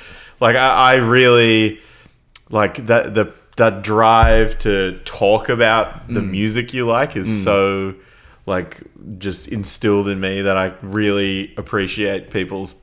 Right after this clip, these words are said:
Speaker 1: passion for that
Speaker 2: <laughs>
Speaker 1: because, like, fuck, man, if I could talk about songs all day, that's all I'd do.
Speaker 2: Yeah. But I, I love that as well, though, because, and, and I probably shouldn't be saying this as the host of the show, but I really enjoy listening to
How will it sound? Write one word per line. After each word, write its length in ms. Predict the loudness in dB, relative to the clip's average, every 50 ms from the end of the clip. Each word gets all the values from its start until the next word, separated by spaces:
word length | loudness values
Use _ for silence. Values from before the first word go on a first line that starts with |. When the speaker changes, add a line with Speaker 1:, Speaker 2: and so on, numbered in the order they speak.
| -14
Speaker 1:
passion 520 | -6 -4 -4 -4 -4 -6 -6 -6 -4 -6 -6
for 140 | -6 -4 -2
that 220 | -2 0 0 0
Speaker 2:
<laughs> 100 | -2 -2
Speaker 1:
because, 280 | -2 -2 -2 -4 -4 -4
like, 200 | -4 -4 -4 -6 -12 -18 -12 -10 -10 -10 -10 -12 -16 -20 _ -18
fuck, 200 | -18 -16 -14 -12
man, 160 | -12 -10 -10
if 100 | -10 -10
I 80 | -10
could 140 | -10 -10 -10
talk 220 | -6 -6 -4 -4 -4
about 300 | -2 -4 -4 -4 -6 -8
songs 380 | -8 -8 -8 -8 -8 -8 -6
all 160 | -4 -4 -4
day, 280 | -4 -4 -4 -4 -4 -6
that's 200 | -8 -10 -12 -8
all 200 | -6 -6 -4 -4
I'd 140 | -4 -6 -6
do. 260 | -6 -6 -4 -4 -6
Speaker 2:
Yeah. 140 | -8 -10 -10 -10 -4 0
But 120 | 2 2
I, 220 | 4 4 2 2
I 20 | 2
love 260 | 2 2 0 0 2
that 100 | 0 0
as 140 | 0 0 0
well, 140 | 0 0 0
though, 100 | 0 -2
because, 600 | -4 -6 -6 -8 -8 -8 -10 -12 -14 -14 -14 -12
and, 100 | -8 -6 -4
and 180 | -2 -2 -2
I 40 | -2
probably 220 | -2 -2 -4 -4 -2
shouldn't 200 | -4 -4 -4 -4
be 60 | -2
saying 220 | 0 0 0 0
this 160 | 0 -2 -2
as 180 | -2 -2 -2 -4
the 180 | -4 -4 -4 -2
host 260 | 0 -2 -2 -2 -4
of 120 | -6 -6 -6
the 60 | -6
show, 280 | -6 -4 -2 0 0 0
but 280 | -2 -2 -4 -4 -4 -2 -2
I 120 | 0 0
really 320 | 2 2 2 0 2 0
enjoy 260 | 0 -2 -2 -2 -2 -2
listening 420 | -4 -6 -6 -6 -8 -8 -10 -8
to 480 | -8 -8 -8 -8 -8 -8 -10 -12 -14 -16